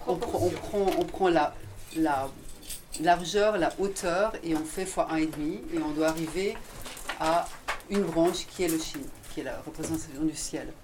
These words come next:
Speaker 1: euh, et qui va être, euh, disposée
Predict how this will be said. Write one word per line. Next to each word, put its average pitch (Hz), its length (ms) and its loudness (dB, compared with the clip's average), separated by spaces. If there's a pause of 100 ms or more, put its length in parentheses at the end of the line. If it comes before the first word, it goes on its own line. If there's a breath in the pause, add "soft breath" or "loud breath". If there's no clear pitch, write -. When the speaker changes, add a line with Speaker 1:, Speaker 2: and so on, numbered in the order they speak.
(640 loud breath)
Speaker 1:
euh, 139 260 0 (800)
et 143 40 -10
qui - 220 -8
va 165 200 6
être, 160 320 -2
euh, 143 220 -4 (200)
disposée 175 680 -2